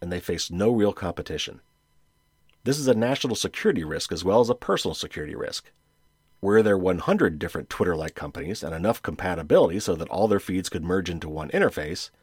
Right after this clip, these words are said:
this attack wouldn't have been such a big deal.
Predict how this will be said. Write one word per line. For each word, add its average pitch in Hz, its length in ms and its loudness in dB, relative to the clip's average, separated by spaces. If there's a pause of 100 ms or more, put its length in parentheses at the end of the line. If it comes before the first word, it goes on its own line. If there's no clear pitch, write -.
(220)
this 156 160 0
attack 117 360 2
wouldn't 117 260 2
have 113 120 -2
been 101 200 2
such - 180 -2
a 107 60 -4
big 78 240 -8
deal. 135 320 0